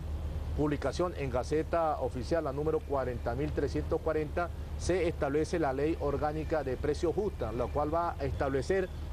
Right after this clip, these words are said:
un sistema regulatorio de toda la economía nacional con la finalidad de garantizar un desarrollo armónico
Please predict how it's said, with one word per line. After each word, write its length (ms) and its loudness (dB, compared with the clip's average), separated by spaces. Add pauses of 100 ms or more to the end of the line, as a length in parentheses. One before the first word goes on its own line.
un 140 0
sistema 640 0 (320)
regulatorio 800 2
de 40 -2
toda 220 2
la 80 2
economía 640 0 (120)
nacional 480 0 (320)
con 160 2
la 140 2
finalidad 560 2 (360)
de 120 6
garantizar 640 2 (120)
un 120 -4
desarrollo 560 2
armónico 800 2